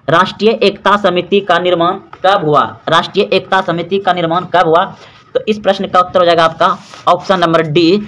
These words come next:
बिल्कुल सही है, उन्नीस सौ इकसठ ईस्वी में, उन्नीस सौ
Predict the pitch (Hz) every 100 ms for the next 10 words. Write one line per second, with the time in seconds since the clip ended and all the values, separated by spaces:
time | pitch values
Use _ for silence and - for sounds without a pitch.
0 | - 127 139 151 180 185 185 208 - -
1 | - 190 208 208 196 247 - - - -
2 | - - - 185 - - 214 208 160 165
3 | 170 165 139 - 151 170 - 220